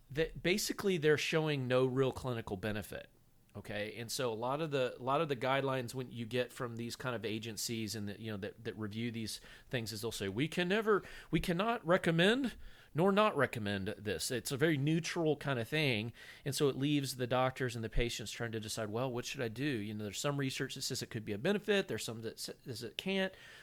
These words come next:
The official party line is, "We can't tell you anything because we, there's just not enough evidence." But here's my, pr-,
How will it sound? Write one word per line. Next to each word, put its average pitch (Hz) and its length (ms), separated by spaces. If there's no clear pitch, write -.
The 107 160
official 165 560
party 151 340
line 143 320
is, 113 180
"We 127 140
can't 165 260
tell 147 140
you 139 160
anything 170 480
because 117 240
we, 120 160
there's 110 240
just 139 180
not 139 200
enough 135 180
evidence." 151 480
But 151 320
here's 214 280
my, 151 260
pr-, - 220